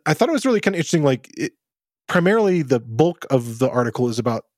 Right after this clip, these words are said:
sort of a short survey of seven different profiling tools, how you can kinda use them and,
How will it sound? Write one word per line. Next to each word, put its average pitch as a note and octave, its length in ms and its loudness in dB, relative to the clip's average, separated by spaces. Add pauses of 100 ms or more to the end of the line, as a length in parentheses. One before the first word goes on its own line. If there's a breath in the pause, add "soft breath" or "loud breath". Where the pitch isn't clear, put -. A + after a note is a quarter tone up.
(120)
sort C#3 180 0
of A2+ 60 -2
a A#2+ 60 0
short C3+ 380 0
survey B2 600 0
of A2 140 -6
seven A2+ 360 -2
different - 280 -6
profiling G#2+ 580 -4
tools, - 720 -2 (600)
how D3+ 160 2
you C3+ 180 0
can C3+ 160 -4
kinda B2 240 -2
use A2+ 300 -2
them A#2 200 -2
and, A2 220 -8